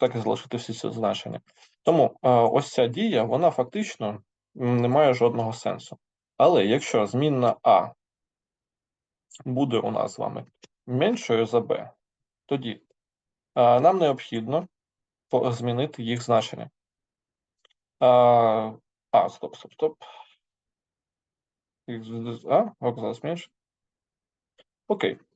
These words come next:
М, у Б у нас, е, з'явилося більше значення. Тоді ми робимо, щоб змінна Б була меншою за А.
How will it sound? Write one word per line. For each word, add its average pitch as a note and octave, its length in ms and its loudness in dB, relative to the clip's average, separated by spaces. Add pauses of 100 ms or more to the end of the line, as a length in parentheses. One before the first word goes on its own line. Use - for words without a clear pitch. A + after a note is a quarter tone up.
(960)
М, G#2 520 0 (380)
у A2+ 180 -4
Б B2 480 -6
у A#2 60 -2
нас, A#2+ 300 2
е, - 360 -4
з'явилося A#2 460 -2
більше - 280 -8
значення. - 340 -10 (340)
Тоді C#3 260 -2
ми C3+ 140 4
робимо, C3 340 4
щоб A#2 200 -4
змінна C3+ 360 0
Б A#2+ 320 -6 (160)
була B2 260 0
меншою A#2+ 600 -2 (360)
за A#2 200 -2
А. - 260 -4